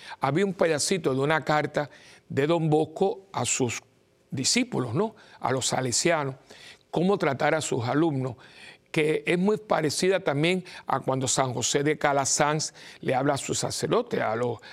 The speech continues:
a los padres escolapios, ¿no? Y varios, eh, eh, San Úrsula de Merici, a las que son las ursulinas. Muchos de los fundadores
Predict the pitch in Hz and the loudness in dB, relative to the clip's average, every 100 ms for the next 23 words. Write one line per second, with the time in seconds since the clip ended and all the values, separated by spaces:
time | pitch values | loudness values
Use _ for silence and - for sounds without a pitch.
0 | - 147 127 - 139 139 117 - 131 160 | -12 -6 -6 -2 0 0 -2 -2 0 2
1 | 175 - 131 147 202 - - - - - | 0 -2 -2 -2 -4 -10 -20 -20 -16 -4
2 | 135 170 220 214 - - - _ - 143 | 2 2 2 0 -4 -14 -20 _ -4 -2
3 | 143 165 156 - 135 135 - 143 139 147 | -2 -4 -12 -4 -2 -2 0 -2 -2 0
4 | 151 - 156 139 131 131 135 156 214 - | 0 0 0 2 0 -2 0 0 0 0
5 | 135 - - - 120 123 - 127 - 135 | -2 -4 -20 -6 -4 -4 -4 -4 0 0
6 | 135 123 123 - 165 196 120 - - - | 0 -2 -4 -2 0 0 -2 -8 -20 -12
7 | - 185 226 196 170 143 - 147 139 147 | -2 0 2 2 2 0 -2 0 2 4
8 | 180 156 | 2 0